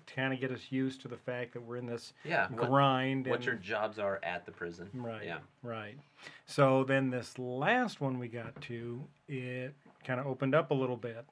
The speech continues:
Speaker 1: and now, uh, there's apparently a, um, uh, secret illegal gambling
Speaker 2: Mm-hmm.
Speaker 1: monster arena where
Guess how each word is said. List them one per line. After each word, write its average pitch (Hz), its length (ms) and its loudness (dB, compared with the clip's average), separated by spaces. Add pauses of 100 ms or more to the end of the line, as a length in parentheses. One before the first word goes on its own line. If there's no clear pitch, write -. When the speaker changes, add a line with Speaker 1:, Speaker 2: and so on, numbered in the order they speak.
Speaker 1:
and 127 520 -4
now, 127 460 2 (400)
uh, 123 420 -2
there's 123 280 -4
apparently 127 720 -2
a, 117 380 -6 (400)
um, 113 280 -12 (320)
uh, 117 180 -12 (240)
secret 143 720 2
illegal 131 560 0
gambling 123 920 -2
Speaker 2:
Mm-hmm. 120 200 -4
Speaker 1:
monster 131 720 2
arena 123 540 0
where 117 420 0